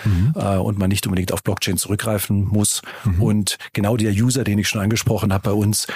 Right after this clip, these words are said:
Speaker 2: den interessiert das nicht, ob das auf Blockchain läuft oder nicht, sondern der möchte ein professionelles Produkt haben. Und das bekommt er bei uns auch ohne Blockchain. Ähm, ich kann mir aber in der, in der Tat vorstellen, dass in der Zukunft,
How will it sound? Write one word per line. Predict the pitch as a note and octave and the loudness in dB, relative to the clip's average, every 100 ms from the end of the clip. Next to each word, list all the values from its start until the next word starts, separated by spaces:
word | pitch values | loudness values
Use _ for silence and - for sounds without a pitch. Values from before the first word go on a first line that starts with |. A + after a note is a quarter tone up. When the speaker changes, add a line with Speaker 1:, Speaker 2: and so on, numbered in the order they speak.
| - | -6
Speaker 2:
den | G2 | 0
interessiert | A2 - - G2+ | 0 0 -2 -2
das | F#2 - | -2 -2
nicht, | D2+ | -4
ob | D#2+ | -4
das | E2+ E2 | -2 -2
auf | D#2 | -2
Blockchain | - E2+ - G#2 F#2+ | -2 -2 0 0 2
läuft | F#2 F#2+ G2 - | 2 2 0 0
oder | F2 E2+ | 0 2
nicht, | G2+ A#2 | 2 0
sondern | - F2 F2 | -2 0 2
der | F2 F2+ | 2 2
möchte | F2+ - | 0 -2
ein | F2+ | -2
professionelles | - - F#2+ G2+ F#2 F#2+ | -2 -2 -2 0 0 0
Produkt | - G#2+ - A2 | -2 -2 0 0
haben. | G2+ G2 - _ _ - _ _ - - | 0 -2 -4 _ _ -20 _ _ -10 -4
Und | A2 F#2+ F2 - | 0 0 0 -2
das | G2 | -4
bekommt | - A2 G#2+ G2 | -4 -2 0 0
er | F#2 | 0
bei | |
uns | F#2 F#2+ | 0 0
auch | E2+ | -2
ohne | F#2 F#2+ | 0 0
Blockchain. | - - F2+ E2+ A#2 - - - - - | -2 -2 -2 0 -2 -4 -14 -14 -12 -4
Ähm, | F#2+ F#2+ F#2+ | 0 2 2
ich | A2 | 0
kann | D3+ | 0
mir | D3+ | 0
aber | B2 | 2
in | G#2+ | 2
der, | F#2+ - - - | 0 -2 -8 -6
in | - | -2
der | G#2+ | 0
Tat | F2+ G#2 | 0 -2
vorstellen, | - - A2+ - F2+ E2+ | 0 0 0 0 0 2
dass | E2 | 0
in | G2+ | 0
der | F2+ | 0
Zukunft, | - A2+ - G2 F2 - | 0 -4 0 0 0 -4